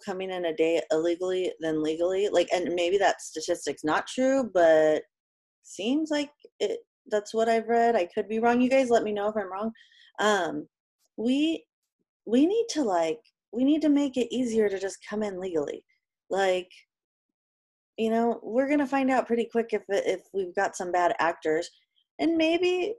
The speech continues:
you know, maybe we change some things and say, like, "Hey,"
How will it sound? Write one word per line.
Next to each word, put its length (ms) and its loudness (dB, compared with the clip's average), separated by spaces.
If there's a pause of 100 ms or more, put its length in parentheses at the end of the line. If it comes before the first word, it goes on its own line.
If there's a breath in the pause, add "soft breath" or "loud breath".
(380)
you 140 -6
know, 200 -2
maybe 320 0
we 160 -4
change 300 -4
some 180 -4
things 260 -8
and 140 -8
say, 180 -2
like, 220 0
"Hey," 400 -2